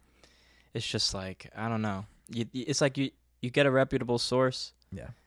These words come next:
Speaker 1: You know, you, you do the research, and then it still, it still fucks you in the end. It's just nuts.
Speaker 2: Yeah.
Speaker 1: But I'm gonna, I'm gonna, I'm gonna work on that soon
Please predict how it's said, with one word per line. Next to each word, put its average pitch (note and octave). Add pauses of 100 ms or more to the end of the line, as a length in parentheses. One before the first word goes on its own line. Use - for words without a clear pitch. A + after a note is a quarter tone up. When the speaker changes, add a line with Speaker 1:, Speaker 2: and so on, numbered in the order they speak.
Speaker 1:
You G#2+
know, A#2 (180)
you, A2+
you A2+
do A#2+
the A#2+
research, A#2+
and G#2+
then A2
it G#2
still, A#2+
it A2+
still -
fucks A2
you F#2
in F2
the D#2+
end. -
It's -
just -
nuts. G2+
Speaker 2:
Yeah. F#2 (120)
Speaker 1:
But B2
I'm C3
gonna, C3+
I'm A2+
gonna, A2+
I'm G#2
gonna G#2
work G2
on G2
that F#2
soon F#2+